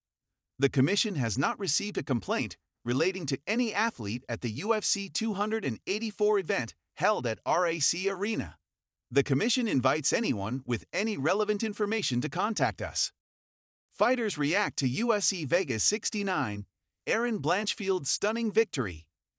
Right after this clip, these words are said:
Erin Blanchfield had the most significant win of her career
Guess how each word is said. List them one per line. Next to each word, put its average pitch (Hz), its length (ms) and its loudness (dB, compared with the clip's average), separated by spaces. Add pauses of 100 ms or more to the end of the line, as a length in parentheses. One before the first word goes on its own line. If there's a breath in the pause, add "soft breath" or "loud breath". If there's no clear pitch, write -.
(140)
Erin 175 320 2
Blanchfield 135 760 0
had 131 220 2
the 127 80 2
most 180 260 2
significant 196 600 -2
win 196 200 -2
of 156 120 -4
her 123 100 -2
career 175 480 -2